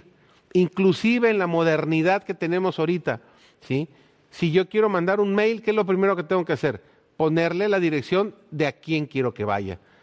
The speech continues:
Si yo hago un hermoso correo y le pongo fotos y lo que usted quiera, pero le pongo ahí ningún re-, eh, ningún a, a quién enviárselo, ¿qué va a pasar? Ese correo no va a ir a ningún lado.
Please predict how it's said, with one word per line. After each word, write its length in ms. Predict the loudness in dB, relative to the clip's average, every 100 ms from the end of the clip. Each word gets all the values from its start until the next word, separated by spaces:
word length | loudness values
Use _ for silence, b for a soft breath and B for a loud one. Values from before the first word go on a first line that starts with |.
| b b
Si 200 | -6 -2
yo 500 | 2 2 0 -4 -10 -4
hago 240 | -2 0
un 100 | 0
hermoso 420 | 0 0 -2 -2
correo 460 | -2 -2 0 2 2
y 60 |
le 80 | 0
pongo 320 | -2 -2 -2
fotos 500 | -2 0 0 -2 -6
y 60 | -4
lo 100 | -4
que 60 | -4
usted 200 | -8 -4
quiera, 320 | -2 0 -4 b b _
pero 220 | -2 0
le 120 | 0
pongo 360 | -2 0 2 2
ahí 340 | 2 0 -2 -6 -14 -4
ningún 400 | -2 2 2 2
re-, 320 | -2 0 0
eh, 60 |
ningún 480 | 0 0 2 0 -2
a, 480 | -4 -6 -6 -4 -2
a 60 | 0
quién 220 | 0 2
enviárselo, 640 | 2 2 0 -2 -4 -4 b b b _
¿qué 100 | 0
va 100 | 0
a 40 |
pasar? 400 | 0 -2 -4 -6 _ _
Ese 200 | -8 -4
correo 400 | -2 0 0 -2 -6
no 140 | -4 -2
va 40 |
a 20 |
ir 60 | -2
a 20 |
ningún 240 | -2 -2 -4
lado. 240 | -4 -8